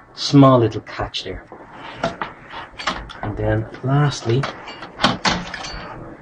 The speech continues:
one down here again with the push catch that needs to be pressed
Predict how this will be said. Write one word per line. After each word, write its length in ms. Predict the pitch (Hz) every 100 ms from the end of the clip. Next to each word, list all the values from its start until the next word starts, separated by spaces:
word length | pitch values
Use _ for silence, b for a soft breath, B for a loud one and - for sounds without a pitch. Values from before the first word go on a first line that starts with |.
| - - -
one 180 | - 120
down 240 | 117 113 113
here 240 | 120 117
again 500 | 110 127 127 127 113 -
with 140 | 113 110
the 80 |
push 580 | - - 143 127 - -
catch 560 | - 120 110 - - - - - - - - - -
that 100 | 107
needs 240 | 110 110
to 60 | -
be 100 | 107
pressed 720 | - - 131 131 - - -